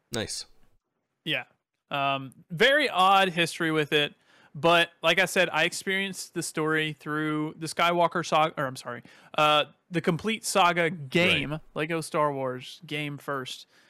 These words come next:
Speaker 2: And, uh, I've just adored it ever since. I, I'm a huge Star Wars fan.
Speaker 1: Yeah.
Speaker 2: I love Star Wars.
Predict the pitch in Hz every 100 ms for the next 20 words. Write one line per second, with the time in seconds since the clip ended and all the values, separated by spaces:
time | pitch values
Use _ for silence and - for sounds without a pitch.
0 | _ 165 180 190 208 208 175 202 202 233
1 | - 208 202 233 240 - 190 226 196 226
2 | 139 135 135 143 135 165 175 - - 143
3 | 143 143 139 - 131 139 180 - - -
4 | 147 226 - - - _ -